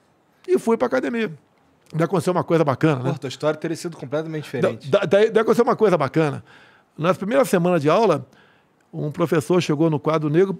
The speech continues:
Speaker 1: traçou uma reta e dois tracinhos embaixo. Isso aqui é uma, uma linha de terra? Linha de, linha de terra ou linha de ferro? Linha de terra. Linha de terra.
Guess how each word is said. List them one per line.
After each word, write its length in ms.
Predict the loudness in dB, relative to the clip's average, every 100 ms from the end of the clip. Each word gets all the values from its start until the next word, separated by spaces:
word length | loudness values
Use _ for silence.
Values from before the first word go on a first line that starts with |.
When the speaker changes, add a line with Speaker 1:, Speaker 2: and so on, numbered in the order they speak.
| _
Speaker 1:
traçou 320 | -2 0 2
uma 140 | 2 4
reta 500 | 4 4 4 2 0 -6 -6
e 80 | -2
dois 280 | 2 2 0 -4 -2
tracinhos 380 | 0 0 0 0
embaixo. 320 | 0 -2 -2
Isso 180 | 0 0
aqui 200 | 0 -2
é 60 |
uma, 440 | -2 -2 -2 -4 -8 _ _ _ _ _ _ _
uma 200 | -4 0
linha 240 | 2 2 0
de 80 | 2
terra? 420 | 4 4 2 -4 -12 _ _ _ _ -10
Linha 180 | -6 -6
de, 120 | -10 -18 -20 _ -20 _ _ _ _ _
linha 200 | 0 0
de 80 | 2
terra 200 | 2 2
ou 60 | 2
linha 120 | 0
de 60 |
ferro? 240 | 0 0 -2 _ _
Linha 120 | -20
de 60 | _
terra. 180 | -20 -12 0
Linha 200 | 2 4
de 80 | 4
terra. 460 | 4 4 2 -2